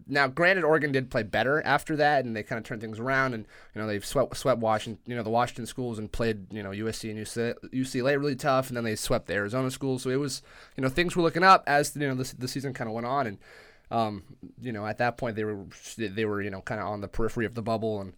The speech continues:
you know, kinda fighting their way back into the, back into, you know, postseason talks and whatnot. But, uh,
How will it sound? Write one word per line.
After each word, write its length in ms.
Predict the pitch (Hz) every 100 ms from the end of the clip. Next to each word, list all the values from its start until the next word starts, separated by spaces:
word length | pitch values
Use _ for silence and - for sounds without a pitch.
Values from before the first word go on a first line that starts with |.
| - - _
you 60 | -
know, 60 | 92
kinda 180 | 113
fighting 320 | 95 110 107 107
their 120 | 98
way 140 | 101
back 300 | 92 98 104
into 160 | 101 92
the, 300 | 92 90 92 117 - _ _
back 220 | 113 110
into, 280 | 110 98 98
you 60 | 101
know, 120 | 90
postseason 580 | - 117 117 113 101 92 -
talks 380 | 139 139 -
and 100 | 107
whatnot. 380 | 98 87 101 98
But, 220 | - 98 - - _ _ -
uh, 400 | 113 107 107